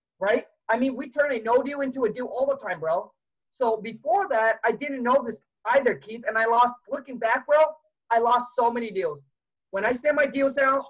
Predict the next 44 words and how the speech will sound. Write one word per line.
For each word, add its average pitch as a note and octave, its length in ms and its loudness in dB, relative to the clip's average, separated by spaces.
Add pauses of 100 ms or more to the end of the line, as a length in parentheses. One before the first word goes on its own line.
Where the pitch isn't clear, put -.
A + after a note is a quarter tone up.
(640)
let's B3 180 -2
just C#4+ 140 -12
say C4 120 0
I B3 60 4
got B3+ 220 4
under B3+ 140 -2
contract A#3+ 460 -4
for B3+ 100 -4
ninety G#3+ 340 -4
thousand, G3+ 380 -4
I G3+ 60 -6
send A3+ 260 -6
out A3 160 -2
for G#3+ 120 -2
a F#3+ 40 0
hundred G#3 260 -6
thousand, F3+ 420 -6 (520)
and A3 80 -8
the A3+ 60 -4
buyer C4+ 300 0
walks B3+ 280 0
through, A#3+ 400 0 (260)
buyer A#3+ 180 0
said, B3 180 -4 (240)
"Yeah, C4 300 -4
you B3+ 80 -6
know, B3+ 360 0
uh, A3 180 2 (120)
we C4 80 -6
don't C4 200 0
want A3 200 -2
it. - 80 -8 (420)
Number B3+ 260 0
doesn't A#3+ 340 -2
work. G3+ 340 -2
Nope, B3+ 180 -2 (100)
I A#3+ 60 0
don't A#3+ 120 -2
like A3 240 -2
it." F3+ 160 -10 (560)
And G3 180 -2
I A3+ 180 -2
just C4 200 -8
like, A#3+ 200 -4